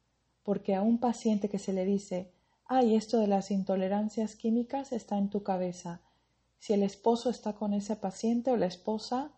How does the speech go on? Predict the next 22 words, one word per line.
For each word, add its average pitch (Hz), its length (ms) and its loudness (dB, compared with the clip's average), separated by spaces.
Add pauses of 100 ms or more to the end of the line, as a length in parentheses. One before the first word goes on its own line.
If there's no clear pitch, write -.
(400)
o 185 120 0
el 185 120 0
hijo, 226 360 2
o 226 60 4
la 185 180 2
hija, 226 400 2
o - 20 2
el 185 180 -2
tío, 226 340 4
o 226 60 2
la 196 120 2
abuela, 220 600 0 (1080)
si - 240 -4
no 202 200 4
hay 277 140 6
un 208 120 6
amor 190 500 2 (420)
inmenso 190 880 2
entre 180 260 -2
esas 196 240 -2
dos 202 200 -2
personas, 214 840 -4